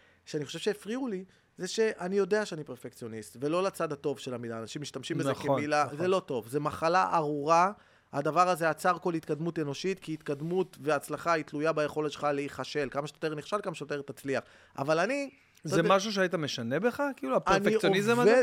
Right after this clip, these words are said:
Speaker 1: אני חושב שהסיבה היחידה שמישהו עכשיו מכיר אותי או שומע אותי, זה שאני
Speaker 2: שהורדת.
Speaker 1: הצלחתי למתן את מפלס הפרפקציוניזם. זה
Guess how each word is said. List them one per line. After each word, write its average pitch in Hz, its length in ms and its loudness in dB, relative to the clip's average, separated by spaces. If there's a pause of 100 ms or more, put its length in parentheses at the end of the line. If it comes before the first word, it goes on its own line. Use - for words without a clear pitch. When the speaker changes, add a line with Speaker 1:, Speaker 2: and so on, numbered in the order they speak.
Speaker 1:
אני 160 180 0
חושב 180 200 -8
שהסיבה 196 540 0
היחידה 196 360 -2
שמישהו 185 380 -4
עכשיו 180 260 -4
מכיר 180 280 -4
אותי 185 200 -2
או 139 60 -2
שומע 139 260 -4
אותי, 175 320 -4 (280)
זה 151 80 -2
שאני 156 220 6
Speaker 2:
שהורדת. 170 240 10
Speaker 1:
הצלחתי 208 240 4
למתן 190 560 -2
את 180 120 -6
מפלס 165 320 -4
הפרפקציוניזם. 139 840 -8
זה 127 140 -4